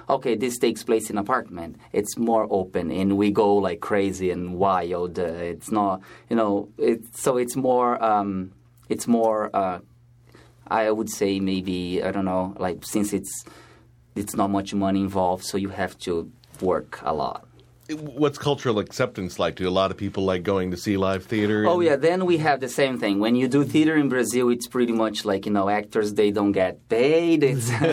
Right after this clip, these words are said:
Speaker 1: it's, this is everywhere, you know, like, it's, they don't get enough, so they have another job. So we do have actors that, uh, work as an, you know, waiter, and then they go do theater at night. So we do have that. But, uh, what it's big in Brazil, it's the T V, you know.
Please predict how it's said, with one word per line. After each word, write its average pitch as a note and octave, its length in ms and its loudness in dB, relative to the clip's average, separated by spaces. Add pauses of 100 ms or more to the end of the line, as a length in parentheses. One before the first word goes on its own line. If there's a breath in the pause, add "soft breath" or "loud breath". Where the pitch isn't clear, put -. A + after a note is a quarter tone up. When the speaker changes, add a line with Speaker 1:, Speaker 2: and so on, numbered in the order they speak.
(280)
Speaker 1:
it's, G#3 340 2
this - 460 0
is - 500 0
everywhere, A#2+ 680 2
you B2 140 2
know, G2+ 260 0
like, G2+ 240 0
it's, G#2+ 200 2
they A2 120 4
don't A2+ 160 0
get G#2+ 300 0
enough, G#2 360 0
so A#2 140 -4
they A2 160 4
have A2 220 2
another G2+ 340 0
job. C#3 540 0 (100)
So C#3 300 2
we C#3+ 140 4
do C#3+ 240 4
have A2+ 280 0
actors G#2+ 460 0
that, G#2 240 2 (420 loud breath)
uh, G#2+ 180 2
work G2+ 300 2
as G2+ 160 0
an, G2 300 -2 (200 loud breath)
you A#2+ 100 2
know, G#2 180 4
waiter, C3 680 2
and A2+ 160 -2
then A#2 160 2
they A#2 140 2
go G#2+ 240 4
do A2 340 -4
theater G#2+ 380 2
at G#2 100 2
night. B2 460 -2
So A#2 220 2
we A#2+ 100 0
do C#3+ 200 4
have A2 260 0
that. - 280 -2
But, C#3 460 0
uh, B2+ 340 2
what C3+ 240 2
it's D3 220 -4
big C#3+ 340 2
in B2 120 2
Brazil, A2 520 4
it's G#2+ 280 0
the G#2 120 0
T A2 220 0
V, D#2 400 -10
you G2 100 -2
know. F#2 320 -4